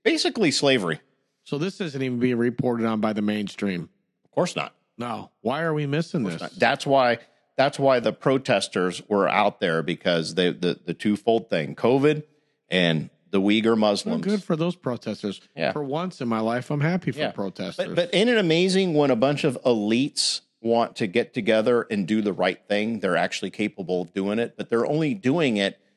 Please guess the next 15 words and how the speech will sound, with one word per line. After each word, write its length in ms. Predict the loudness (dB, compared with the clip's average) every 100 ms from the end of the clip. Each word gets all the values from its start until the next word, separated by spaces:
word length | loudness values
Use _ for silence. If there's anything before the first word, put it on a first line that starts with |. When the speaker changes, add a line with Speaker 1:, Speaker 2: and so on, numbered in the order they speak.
| _ _ _ -4
Speaker 1:
to 320 | 2 2 0
kiss 320 | -2 0 2
ass. 540 | 2 2 0 -2 -10 -10 _ -14
Speaker 2:
Right. 240 | -10 -10 -4
Speaker 1:
Well, 220 | -2 -2 -4 0
why 180 | 2
are 100 | 4
you 160 | 4 2
kissing 440 | 2 0 2 2
their 160 | 2 2
ass? 180 | 2 0
Why 300 | 0 2 4
don't 240 | 2 0
you 120 | 0 2
help 340 | 2 0